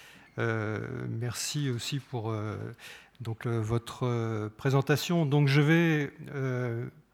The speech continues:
la sociologie sur le sujet a plusieurs manières d'aborder les, ces questions. Il y a quelques années, et je en profite pour le remercier, même si je l'ai déjà fait plusieurs fois, euh, je, Edoui Plenel m'avait proposé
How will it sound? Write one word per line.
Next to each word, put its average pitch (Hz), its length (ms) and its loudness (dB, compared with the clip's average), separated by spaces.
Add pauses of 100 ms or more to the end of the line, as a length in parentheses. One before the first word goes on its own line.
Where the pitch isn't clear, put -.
(180)
la 123 120 -6
sociologie 139 640 4
sur 123 180 2
le 120 80 2
sujet 135 460 0
a 110 160 2
plusieurs 120 440 0
manières 135 440 8
d'aborder 120 520 2
les, 113 360 -2 (440)
ces - 200 -6
questions. 175 580 2 (600)
Il 113 60 0
y - 20 6
a 131 40 4
quelques 131 440 4
années, 135 420 6
et 120 80 4
je 117 140 -4
en 110 140 -4
profite - 380 0
pour 113 160 12
le 120 80 12
remercier, 127 540 10
même 120 180 6
si 113 160 -2
je 107 120 -2
l'ai 117 80 2
déjà 123 200 2
fait 117 200 2
plusieurs 117 400 0
fois, 135 320 6 (580)
euh, 120 300 -2
je, 117 120 -8 (140)
Edoui 139 240 4
Plenel 147 400 6
m'avait 127 240 2
proposé 139 640 0